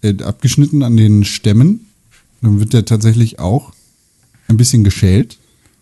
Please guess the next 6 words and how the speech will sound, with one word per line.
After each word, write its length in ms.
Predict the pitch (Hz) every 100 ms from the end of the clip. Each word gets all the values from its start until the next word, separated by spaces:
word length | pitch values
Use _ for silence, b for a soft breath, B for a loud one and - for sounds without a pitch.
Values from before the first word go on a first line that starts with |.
| _ _
weil 100 | 104
ich 120 | 90 123
mag 200 | 120 -
diese 220 | 104 95
grünen, 540 | 92 101 98 92 90 - - _ - _ b b b b _ _ - _ _ _
äh, 720 | 110 113 98 92 98 113 120